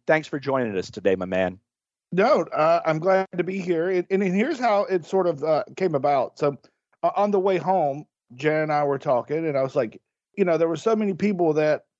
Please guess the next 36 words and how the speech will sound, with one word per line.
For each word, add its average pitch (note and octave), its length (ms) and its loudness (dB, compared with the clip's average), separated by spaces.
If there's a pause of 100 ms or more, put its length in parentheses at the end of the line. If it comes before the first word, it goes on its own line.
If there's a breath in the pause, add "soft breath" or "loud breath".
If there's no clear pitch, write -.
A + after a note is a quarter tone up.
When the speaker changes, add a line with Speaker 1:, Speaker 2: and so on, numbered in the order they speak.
(120)
Speaker 2:
we D#3 140 2
heard D#3 520 2 (220)
that D#3+ 240 -2
couldn't D#3 300 -2
be D#3 160 2
there C#3 260 2
and C#3 80 -2
that B2+ 160 0
everyone D#3 400 0
would C#3+ 100 -2
say, D#3+ 160 2
"Oh, B3 220 0
I D3+ 80 2
wish F3 220 -2
they F#3 120 0
were E3+ 160 0
here. C#3 220 0
I - 20 4
wish E3+ 200 0
this F#3+ 120 0
person D#3 320 -2
was C#3+ 160 0
here." C3+ 240 2 (340)
And, F3 220 0
and F3+ 180 0
actually, G3 340 0
it, D#3 100 -2
it D#3+ 240 0
started F#3+ 440 0 (100)
after, E3 640 0
uh, D3 160 2 (280)
Jerry D#3+ 300 2
Jarrett D#3+ 380 0
talked C#3 320 0
that C3 160 2
morning, C#3 420 -4